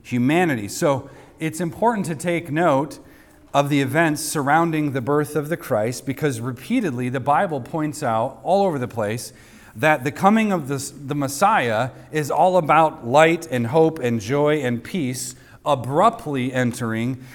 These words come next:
into a world of darkness and despair, murder and consternation. Um, the most stark contrast being what we saw last week with Herod, who had murder in his hearts, and the Magi, who had worship in their hearts.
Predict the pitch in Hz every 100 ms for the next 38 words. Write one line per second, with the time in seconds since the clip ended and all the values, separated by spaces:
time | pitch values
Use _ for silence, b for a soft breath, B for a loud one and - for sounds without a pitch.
0 | B 151 160 156 151 139 135 127 127 143
1 | 131 113 139 139 139 135 127 160 131 123
2 | 123 - 131 120 117 117 117 113 127 127
3 | 123 123 120 117 110 127 113 - 113 113
4 | 107 107 85 82 b b b b - 104
5 | 101 117 120 120 120 120 - - 139 123
6 | 135 123 117 117 107 95 117 107 110 110
7 | 113 113 104 110 101 - 117 104 - 101
8 | 110 143 110 110 - B B 120 120 110
9 | 113 151 147 113 101 98 110 104 107 -
10 | - B B 104 113 139 139 117 104 101
11 | 113 110 104 117 123 113 104 101 117 107
12 | 98 87 - -